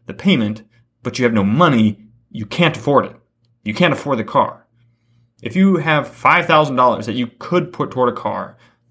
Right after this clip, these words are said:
the wisest thing that you can do is to buy only a five thousand dollar car. Then keep saving. Down the road, you sell that car for three thousand dollars and add another five thousand to it to buy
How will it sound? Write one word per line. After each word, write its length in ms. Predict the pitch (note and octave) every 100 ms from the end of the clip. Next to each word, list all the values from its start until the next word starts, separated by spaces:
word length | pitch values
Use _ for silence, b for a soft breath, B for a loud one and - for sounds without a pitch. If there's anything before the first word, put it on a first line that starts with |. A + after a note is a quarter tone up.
| _ -
the 120 | A2
wisest 380 | C3 C#3+ B2 -
thing 420 | A2 A2 A2 -
that 80 | A2
you 80 | G#2
can 160 | A2
do 340 | G2 G2+ A#2 - -
is 140 | A2+
to 100 | -
buy 400 | A2 G#2 G2+ G#2 -
only 640 | C#3+ F3 C3+ A2 G#2+ D3 B B
a 60 | -
five 300 | - G#2 A2
thousand 280 | G2+ G#2+ A2+
dollar 220 | G#2+ A#2+
car. 480 | D#3 D#3 G2+ - _ _ _ _ _ _ -
Then 240 | F#2 G2+
keep 240 | - A#2
saving. 480 | - D3+ B2 G2 F#2+ b b b b -
Down 120 | A2
the 80 | A2
road, 200 | A#2 B2+
you 160 | A#2+
sell 280 | - - B2
that 200 | B2+ B2+
car 340 | - A#2 A#2+ C3
for 240 | - A2+
three 220 | G#2+ C3+
thousand 320 | B2+ A2+ A2+ A2+
dollars 480 | G#2+ A2+ C3+ B2+
and 220 | A#2 G#2+ G#2+
add 200 | A2+ A#2
another 280 | A#2+ B2 A#2+
five 360 | - A#2 B2+
thousand 400 | B2 A#2+ A#2+ A#2+
to 120 | F3+ D3+
it 220 | - -
to 80 | -
buy 380 | G#2+ G#2 A2